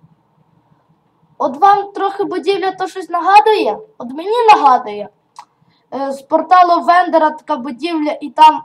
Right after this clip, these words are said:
е, така штука висить. Жит-, е, життя Ен-, Ендера Дракона, правда? Ну,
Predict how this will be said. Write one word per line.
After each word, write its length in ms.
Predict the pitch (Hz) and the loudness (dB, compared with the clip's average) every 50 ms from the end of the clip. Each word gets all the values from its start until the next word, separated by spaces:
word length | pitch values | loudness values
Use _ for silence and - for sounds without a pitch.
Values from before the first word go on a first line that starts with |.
| _ - | _ -12
е, 560 | 262 269 262 262 262 254 254 254 247 247 233 - _ _ _ _ _ _ _ _ _ _ _ _ | -12 -12 -10 -10 -8 -4 -2 -2 -2 -4 -6 -12 _ _ _ _ _ _ _ _ _ _ _ _
така 240 | - _ 311 311 302 | -10 _ -2 0 0
штука 400 | 311 - - 370 - - 320 294 | -2 -4 -6 -4 -2 -2 -2 -4
висить. 560 | 254 269 269 - - 269 254 214 202 208 214 | -4 -6 -10 -10 -8 -8 -8 -8 -10 -12 -12
Жит-, 440 | 214 269 311 - - - - - - _ - 226 | -8 -8 -8 -8 -8 -14 -20 -20 -20 _ -12 -12
е, 80 | 247 | -12
життя 540 | 240 - 285 294 - - 339 330 320 320 - | -10 -10 -10 -12 -6 0 2 4 4 4 2
Ен-, 320 | - 294 294 277 247 240 - _ _ _ _ _ _ _ _ _ _ _ - | -2 -4 -4 -8 -12 -16 -20 _ _ _ _ _ _ _ _ _ _ _ -10
Ендера 380 | 247 269 269 233 285 285 277 | -8 -8 -8 -6 0 2 2
Дракона, 540 | 277 277 277 269 - - 277 254 233 220 214 | 2 2 -4 -10 -8 -4 -4 -2 -2 -2 -4
правда? 560 | 208 - - 269 302 330 320 320 285 233 208 - _ _ _ _ _ _ _ _ _ _ _ _ _ _ _ _ _ _ _ _ _ _ _ _ _ _ _ _ _ _ _ _ _ _ _ _ - | -6 -4 2 4 4 4 4 2 0 -2 -2 -4 _ _ _ _ _ _ _ _ _ _ _ _ _ _ _ _ _ _ _ _ _ _ _ _ _ _ _ _ _ _ _ _ _ _ _ _ -2
Ну, 440 | 392 440 440 427 415 - - - | 0 4 4 4 4 2 -2 -8